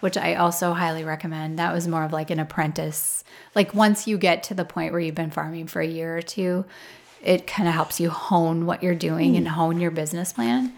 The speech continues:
Speaker 2: And that's something you did after the farm beginnings.
Speaker 1: Yes. Yep. We did that, like, two years into our farm business, maybe two thousand fourteen, I think, twenty fourteen.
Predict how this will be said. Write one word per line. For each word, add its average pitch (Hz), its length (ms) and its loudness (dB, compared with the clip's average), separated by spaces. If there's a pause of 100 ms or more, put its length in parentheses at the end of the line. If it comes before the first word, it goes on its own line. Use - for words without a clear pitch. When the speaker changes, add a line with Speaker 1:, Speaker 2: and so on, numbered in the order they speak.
(120)
Speaker 2:
And 196 120 4
that's 202 180 4
something 175 320 -2
you 165 100 0
did 160 180 0
after 156 320 2
the 139 80 0
farm - 220 -2
beginnings. - 720 -6
Speaker 1:
Yes. - 680 -4
Yep. - 340 -2 (480)
We 226 160 2
did 214 200 4
that, 202 160 4
like, 165 180 -4
two - 180 -2
years 165 380 0
into 156 320 -6
our 151 140 0
farm 160 280 -8
business, - 720 -10
maybe 160 260 -8 (100)
two - 180 -4
thousand 160 340 -4
fourteen, 262 680 -6 (120)
I 277 60 -6
think, 294 320 -10
twenty 202 240 -6
fourteen. 220 420 -6